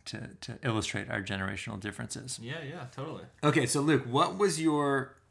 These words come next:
Speaker 1: favorite T V show growing up, and did you have one?
Speaker 2: Um, I honestly don't know if I had, like, a favorite.
Speaker 1: Okay.
Speaker 2: Probably some kind of, like, cartoon on, like, Cartoon Network, if that's still around.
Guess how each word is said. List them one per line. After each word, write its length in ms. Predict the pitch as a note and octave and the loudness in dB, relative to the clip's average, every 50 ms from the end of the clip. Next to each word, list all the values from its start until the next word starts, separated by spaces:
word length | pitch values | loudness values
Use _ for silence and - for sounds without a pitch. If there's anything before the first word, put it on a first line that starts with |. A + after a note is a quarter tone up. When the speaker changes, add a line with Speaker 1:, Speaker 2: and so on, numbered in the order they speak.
| _ _ _ - | _ _ _ -2
Speaker 1:
favorite 340 | - - C#3 B2 B2 A#2+ - | 2 4 4 4 4 2 2
T 140 | - B2+ | 2 4
V 140 | G#2+ A2+ A2 | 4 4 4
show 240 | G#2 - - G#2 G2+ | 2 2 2 2 2
growing 400 | F#2+ F#2+ G2+ F#2+ F#2+ F#2+ F#2+ F#2+ | 2 0 0 0 2 0 0 0
up, 220 | F2 E2+ F2 - - A#2 | 0 -2 -2 -4 -6 -6
and 120 | G2 F#2+ | -4 -2
did 140 | G2 F#2+ F2 | -2 -2 -2
you 80 | F#2+ F2+ | -2 0
have 220 | F2+ F2 F2+ - | 0 0 0 -2
one? 120 | - C3 C3+ - - _ _ _ _ _ _ - | -4 -10 -16 -18 -20 _ _ _ _ _ _ -6
Speaker 2:
Um, 680 | A#2+ C3 D3+ F3 F#3+ A3 A#3 B3 B3+ C4 C4 B3 G#3+ - - - _ _ _ _ _ _ _ _ _ _ _ _ _ _ _ _ _ _ _ _ _ _ _ _ _ _ _ _ _ _ _ | -4 -2 0 0 0 0 0 -2 -4 -6 -8 -10 -12 -12 -16 -20 _ _ _ _ _ _ _ _ _ _ _ _ _ _ _ _ _ _ _ _ _ _ _ _ _ _ _ _ _ _ _
I 180 | A#2 A#2 B2+ C3 | -4 -2 -2 -2
honestly 840 | - B2+ D3 E3+ G#3+ A#3+ - - - F3+ F3 F3+ F3 E3+ D#3+ C#3+ B2+ - - _ _ _ _ _ _ _ _ _ _ _ - - - - - - - - C3+ A#2+ - - - - - | -4 -4 -4 -4 -6 -6 -6 -6 -4 -2 -2 -2 -4 -6 -8 -8 -10 -10 -12 _ _ _ _ _ _ _ _ _ _ _ -20 -20 -20 -20 -20 -20 -20 -20 -18 -18 -20 -20 -20 -10 -4
don't 240 | C#3 C3+ C#3+ D3+ D3+ | -2 -2 -2 -2 -2
know 160 | D#3 D#3 D#3 | -2 -2 -2
if 120 | D#3 - | -2 -2
I 100 | C#3 A#2 | -2 -2
had, 280 | B2 B2 B2+ B2+ C3 C3 | -2 -2 -2 -2 0 0
like, 180 | B2+ A2+ - - | 0 0 -2 -6
a 60 | - | -10
favorite. 760 | - - - - F#2+ A2 A#2+ A#2+ C#3+ D#3 D#3+ D#3+ - - - - | -14 -12 -8 -6 -6 -4 -4 -4 -2 -4 -4 -4 -6 -10 -6 -2
Speaker 1:
Okay. 180 | A#2+ A#2+ B2+ - | -2 2 4 4
Speaker 2:
Probably 380 | B2+ B2+ C3 C3+ C3+ C#3+ C#3+ C3+ | 4 4 2 0 0 0 0 0
some 360 | C3+ - C#3+ C3 B2+ B2+ B2 | 0 -2 -2 -2 -2 -2 -4
kind 240 | - C3 B2+ B2+ B2+ | -4 -4 -2 -2 -2
of, 160 | B2 A2+ G#2+ | -4 -4 -6
like, 240 | A2+ A2 G#2+ G#2 - | -6 -6 -6 -8 -8
cartoon 600 | - A#2+ A#2 A#2 A2+ - - B2 A#2 A#2 C3 B2+ | -8 -8 -6 -6 -8 -8 -8 -8 -6 -6 -4 -6
on, 160 | A#2+ G2 F#2+ | -6 -6 -8
like, 240 | F#2+ F2+ F#2 F2+ - | -8 -10 -10 -12 -12
Cartoon 320 | - G#2+ G#2 - - A2+ G#2 | -12 -12 -12 -12 -12 -12 -10
Network, 360 | G2+ F#2 E2 B2 A#2+ A#2+ - | -10 -10 -8 -10 -10 -10 -12
if 100 | A#2+ B2 | -12 -12
that's 220 | - A2+ G#2 - | -12 -10 -10 -10
still 240 | - - B2+ A#2+ A#2+ | -8 -8 -6 -6 -4
around. 440 | A#2 A2+ A#2 A#2 A#2 B2 C3 C#3 C3+ | -4 -6 -6 -6 -6 -4 -4 -6 -6